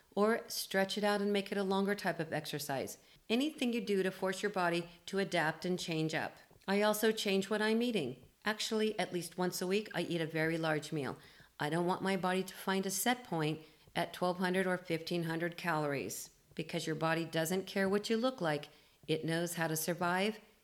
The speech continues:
It's gonna adapt to whatever you're doing. The way to avoid plateaus is to change what you do every four to six weeks.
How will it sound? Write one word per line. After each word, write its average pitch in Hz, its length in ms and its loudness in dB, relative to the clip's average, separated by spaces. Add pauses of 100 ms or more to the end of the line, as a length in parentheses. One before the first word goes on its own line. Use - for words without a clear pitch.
(180)
It's 156 180 -2
gonna 156 260 0
adapt 160 480 0
to 185 100 0
whatever 156 340 0
you're 156 120 2
doing. 139 420 -2 (380)
The 151 100 -2
way 160 160 2
to 160 180 0
avoid 170 400 0
plateaus 196 760 2 (180)
is 147 100 -4
to 147 120 -6
change 175 420 0
what 196 120 2
you 214 120 2
do 170 400 0
every 160 240 4
four 170 240 0
to 160 80 -2
six - 340 -4
weeks. - 400 -2